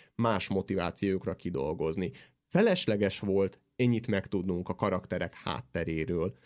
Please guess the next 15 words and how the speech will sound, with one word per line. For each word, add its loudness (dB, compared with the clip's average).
Vagy 2
ott 2
van 0
például, 0
van 0
egy 2
másik 0
szerelmi -2
szál 0
benne, -2
ugye, -2
a -2
nyíltan 0
szocialista, -2
kommunista, 0